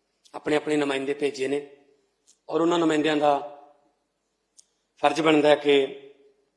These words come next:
ਉਹ ਜਿੱਥੇ ਕਾਨੂੰਨ ਦੇ ਘਾੜੇ ਸਾਰੇ ਬਹਿੰਦੇ ਨੇ,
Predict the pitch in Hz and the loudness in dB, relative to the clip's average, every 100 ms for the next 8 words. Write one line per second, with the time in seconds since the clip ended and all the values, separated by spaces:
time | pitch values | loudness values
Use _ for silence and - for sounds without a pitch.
0 | _ _ _ _ _ _ _ _ _ _ | _ _ _ _ _ _ _ _ _ _
1 | _ - 135 160 156 151 156 - _ _ | _ -10 -2 4 4 2 -6 -18 _ _
2 | _ _ _ _ _ _ _ 139 - 156 | _ _ _ _ _ _ _ -18 -2 2
3 | 147 151 - 151 151 151 151 147 151 135 | 2 -2 -4 0 2 2 0 2 0 0
4 | 135 139 139 135 135 147 131 110 | -4 -6 -6 -10 -8 -6 -8 -14